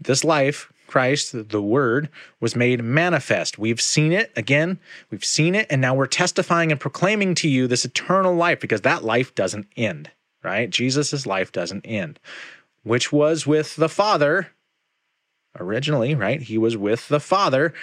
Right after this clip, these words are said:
and was made manifest to us. Moving on to three. "That which we have seen and heard,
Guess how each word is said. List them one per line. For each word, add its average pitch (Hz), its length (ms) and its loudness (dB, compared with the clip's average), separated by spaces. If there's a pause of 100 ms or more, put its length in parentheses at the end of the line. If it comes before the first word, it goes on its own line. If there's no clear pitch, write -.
(200)
and 117 200 2
was 117 100 0
made 123 340 0
manifest 104 840 -4 (180)
to 90 400 -6
us. - 560 -2 (1120)
Moving 113 240 -2
on 117 100 0
to 110 60 -4
three. 175 380 0 (440)
"That 226 360 0
which 208 340 0 (160)
we 170 300 0
have 185 180 -2
seen 190 380 0
and 143 160 2
heard, 143 580 0